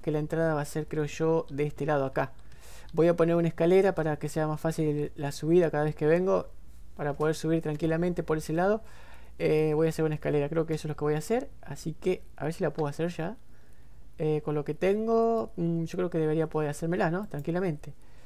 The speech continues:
A ver. La escalera es de acá, ¿no? Una escalera. S-, ahí va.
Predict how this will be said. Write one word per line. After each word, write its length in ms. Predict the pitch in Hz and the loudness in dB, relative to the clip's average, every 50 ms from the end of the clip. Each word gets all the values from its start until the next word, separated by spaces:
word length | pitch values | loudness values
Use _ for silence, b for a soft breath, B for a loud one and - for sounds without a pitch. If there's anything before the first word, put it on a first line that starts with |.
| b b b b - - - - - - | b b b b -12 -12 -8 -8 -6 0
A 120 | 160 165 | 2 2
ver. 160 | 165 143 135 - - - - - - - - - - - - - - - - - - - - - - - - - - - - - - - | 4 2 0 -4 -10 -12 -12 -12 -12 -12 -12 -12 -12 -12 -12 -12 -12 -12 -12 -12 -12 -12 -12 -12 -12 -12 -12 -12 -12 -12 -12 -12 -10 -8
La 60 | 151 | -8
escalera 400 | 143 - 160 160 180 185 185 180 | -6 -2 0 2 2 4 4 2
es 120 | 190 190 | 2 2
de 80 | 180 156 | 0 0
acá, 300 | 139 - - 175 156 143 | -2 0 0 0 0 0
¿no? 260 | 143 156 180 202 - - - - - - - - - - | 0 -2 -2 -4 -6 -8 -12 -12 -12 -12 -12 -12 -6 -4
Una 180 | 165 165 160 | -2 -2 -2
escalera. 720 | 151 - 151 156 170 185 202 202 220 220 226 226 233 - - - - b b b b b b b b b b - - - - | -2 0 0 4 6 6 6 8 8 6 6 4 2 0 -4 -10 -12 b b b b b b b b b b -12 -12 -12 -12
S-, 460 | - - - - - - - - - 156 | -14 -12 -12 -12 -12 -12 -10 -6 -2 0
ahí 140 | 160 151 | 2 4
va. 260 | 151 165 196 240 277 | 4 4 4 2 0